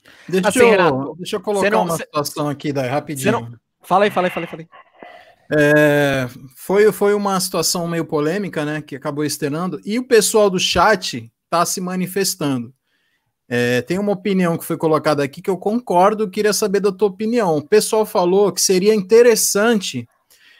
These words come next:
Speaker 1: se eles saíssem na mão ao vivo. Queria saber aí de você <laughs> se talvez já dava pra fazer um link com o Canal Combate,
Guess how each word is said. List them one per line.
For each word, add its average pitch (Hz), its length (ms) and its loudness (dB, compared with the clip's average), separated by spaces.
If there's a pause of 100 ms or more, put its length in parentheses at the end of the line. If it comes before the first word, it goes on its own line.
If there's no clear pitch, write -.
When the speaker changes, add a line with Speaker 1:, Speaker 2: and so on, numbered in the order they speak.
(160)
Speaker 1:
se - 220 -4
eles 226 280 4
saíssem 226 500 0
na 226 160 2
mão 208 240 0
ao 233 120 0
vivo. 151 460 -4 (180)
Queria 170 240 -4
saber 180 420 -2
aí 170 200 2
de 156 160 -4
você 185 480 -2
<laughs> 523 640 -2
se - 220 0
talvez 185 380 4
já 196 100 4
dava 185 220 0
pra 196 180 -2
fazer 190 280 -2
um 185 80 -2
link 185 300 -2
com - 60 -12
o - 20 -10
Canal 190 280 2
Combate, 175 1080 2